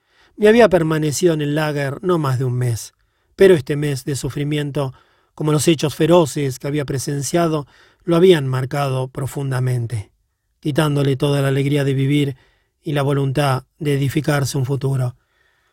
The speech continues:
Una vez, eh, repatriado al cabo de un viaje no muy diferente del que cuento en La Tregua, volvió a su oficio de maestro de la primaria en la minúscula escuela de su pueblo,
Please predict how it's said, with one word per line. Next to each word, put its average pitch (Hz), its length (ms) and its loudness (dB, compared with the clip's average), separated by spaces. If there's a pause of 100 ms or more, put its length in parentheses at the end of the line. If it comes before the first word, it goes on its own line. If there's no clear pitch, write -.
(120)
Una 185 240 4
vez, 190 400 4
eh, 170 180 0
repatriado 165 960 4
al 160 160 -6
cabo 156 240 -2
de 151 80 -2
un 151 100 -6
viaje 156 520 -2
no 180 220 4
muy 170 180 2
diferente 143 680 -2 (320)
del 156 180 -2
que 151 120 0
cuento 151 500 0
en 147 160 0
La 143 140 -2
Tregua, 135 580 2 (420)
volvió 175 360 6
a 180 80 4
su 160 160 0
oficio 165 640 0
de 151 100 0
maestro 151 380 -2
de 143 80 0
la 139 100 -2
primaria 147 640 0 (360)
en 156 120 -2
la 156 100 0
minúscula 165 460 2
escuela 151 380 0
de 143 100 0
su 139 180 -6
pueblo, 123 580 -2